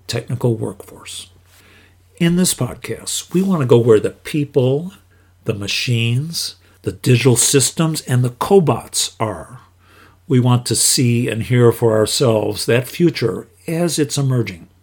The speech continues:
You, our listener, we want to not only inform you, but also in each episode, we want to prompt you. We want to drive you to take action, and take a step toward that future, whether it's preparing yourself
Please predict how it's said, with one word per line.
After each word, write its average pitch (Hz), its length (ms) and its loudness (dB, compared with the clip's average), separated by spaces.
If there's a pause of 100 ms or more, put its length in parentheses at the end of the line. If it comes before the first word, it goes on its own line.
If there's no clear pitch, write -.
(840)
You, 131 500 4
our 120 180 4
listener, 117 680 0 (160)
we 151 160 4
want 160 380 -4
to 123 120 -2
not 123 320 -2
only 135 260 4
inform 156 600 0
you, 110 400 -2
but 120 260 -6
also 135 520 -2
in 120 120 -4
each 127 220 2
episode, 113 580 0 (380)
we 127 80 2
want 127 240 0
to 117 60 -2
prompt 123 580 0
you. - 240 -8 (500)
We 135 80 -2
want 190 220 -2
to 123 180 -2
drive 123 400 4
you 117 220 -8
to - 160 -6
take 131 400 -4
action, 123 540 -8 (300)
and 143 120 -8
take 196 180 -4
a - 40 0
step - 400 2
toward 113 220 4
that 107 160 2
future, 117 480 0 (280)
whether 123 220 6
it's 117 120 2
preparing 123 440 2
yourself 107 720 -2